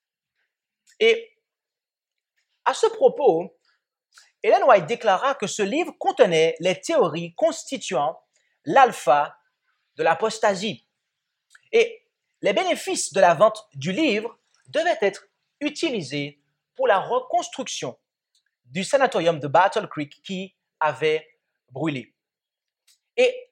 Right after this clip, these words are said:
alors que tout le monde était d'accord sur le fait que les parties du livre qui se référaient strictement à la santé étaient bonnes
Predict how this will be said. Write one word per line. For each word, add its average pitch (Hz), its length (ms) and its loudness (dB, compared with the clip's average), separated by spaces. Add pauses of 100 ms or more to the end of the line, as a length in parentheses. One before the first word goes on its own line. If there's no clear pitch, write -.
alors 392 240 2
que - 80 -2
tout 311 160 -4
le 269 100 8
monde 320 260 4
était 202 140 -4
d'accord 254 420 2
sur 254 160 -4
le 185 100 0
fait 277 260 2
que 170 320 2 (420)
les 180 300 -4 (260)
parties 339 580 -4
du 160 200 -6
livre 180 560 -4 (440)
qui 233 240 -4
se - 140 0
référaient 196 420 2
strictement 180 680 -2
à 151 80 -2
la 170 120 4
santé 165 520 -10 (320)
étaient 147 260 -4
bonnes 220 520 0